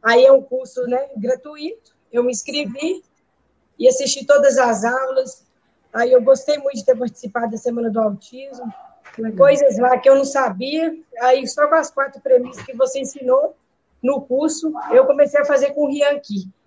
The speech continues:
Speaker 1: Aí
Speaker 2: Legal.
Speaker 1: comentei com meu marido sobre o curso. Aí ele falou comigo assim, né?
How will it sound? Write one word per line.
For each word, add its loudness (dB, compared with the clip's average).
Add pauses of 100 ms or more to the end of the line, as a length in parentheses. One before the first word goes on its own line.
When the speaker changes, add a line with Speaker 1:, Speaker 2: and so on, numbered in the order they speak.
(300)
Speaker 1:
Aí 2
Speaker 2:
Legal. 0
Speaker 1:
comentei 4
com 0
meu 2
marido -2
sobre 2
o -8
curso. -8 (520)
Aí 2
ele 6
falou 4
comigo 0
assim, -2
né? -4